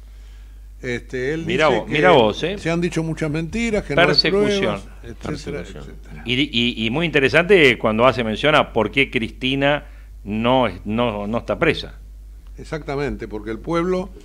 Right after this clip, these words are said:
Speaker 1: la dotó de fueros, dice.
Speaker 2: Exacto. Sí, sí, el pueblo la dotó de fueros. Mire usted.
Speaker 1: Este, bueno, pero mientras tanto, digo, yo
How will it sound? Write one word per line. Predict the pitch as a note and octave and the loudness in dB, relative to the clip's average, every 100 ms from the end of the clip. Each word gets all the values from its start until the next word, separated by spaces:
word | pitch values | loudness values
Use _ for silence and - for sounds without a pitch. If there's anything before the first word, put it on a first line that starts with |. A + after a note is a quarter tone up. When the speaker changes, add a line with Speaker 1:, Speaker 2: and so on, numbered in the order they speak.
| - - | -16 -8
Speaker 1:
la | A#2 A#2 | -4 -2
dotó | A2+ A2+ D#3 | -2 -2 -2
de | C#3+ | -2
fueros, | F#3 E3+ A2 G2 F2 | 0 0 0 -4 -12
dice. | F#2 G#2+ C#3 | -2 4 4
Speaker 2:
Exacto. | C#3+ - G2 - - - - - - - - - - | 2 -6 -8 -8 -18 -18 -18 -18 -20 -20 -20 -16 -14
Sí, | - F2 | -12 -14
sí, | - E2 - - | -14 -18 -18 -16
el | F2 D#2+ | -16 -12
pueblo | A#2 A#2 B2 A2 | -6 -6 -4 -6
la | E2+ | -8
dotó | E2 G#2 F#2+ | -10 -12 -12
de | D2 | -12
fueros. | - - - | -18 -16 -12
Mire | D#2 | -10
usted. | - - - - - - - - | -12 -16 -18 -18 -18 -18 -16 -6
Speaker 1:
Este, | C#3+ C3+ D3+ D3 | -4 -4 0 2
bueno, | A3 F#3+ E3+ | 4 2 0
pero | D#3+ D#3+ E3 E3 | -2 2 2 2
mientras | E3 F3+ F3+ G3+ | 0 -2 -4 -4
tanto, | B3+ G3+ E3 F3+ F3 | 0 0 0 0 -2
digo, | C3+ C3 B2 | -2 -2 -2
yo | A#2 D#3 | -4 -6